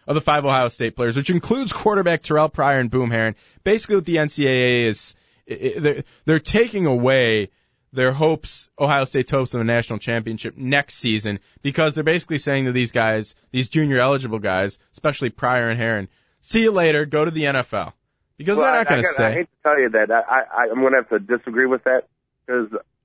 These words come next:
Speaker 2: Pryor and Herron aren't ready for the N F L.
Speaker 1: They may not be ready, but they're gonna go. You
Speaker 2: The
Speaker 1: sit out five
Speaker 2: offensive
Speaker 1: games, that
Speaker 2: tackle
Speaker 1: hurts your draft stock just as much.
Speaker 2: The, the offensive tackle, that Adams kid, may
Speaker 1: Mm-hmm.
Speaker 2: be the best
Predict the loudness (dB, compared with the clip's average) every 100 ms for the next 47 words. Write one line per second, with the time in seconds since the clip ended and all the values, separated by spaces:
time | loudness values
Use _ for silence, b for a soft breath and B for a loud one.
0 | _ 0 2 4 2 2 2 2 2 2
1 | 2 2 0 2 2 2 0 0 -2 _
2 | 0 2 2 2 2 2 2 2 -2 -2
3 | 0 2 0 2 2 2 -2 _ _ -4
4 | 0 2 2 2 2 4 4 2 2 2
5 | 2 2 2 0 0 -2 2 2 2 0
6 | 0 0 -2 -10 0 0 0 -4 -4 -2
7 | -2 -4 -16 -20 _ _ _ _ -6 -6
8 | 0 4 4 4 0 -2 -4 -4 0 2
9 | 0 -4 -6 _ _ _ _ _ _ _
10 | -2 2 2 4 2 -2 -2 -2 -2 _
11 | _ _ -6 -2 0 0 0 0 0 0
12 | 0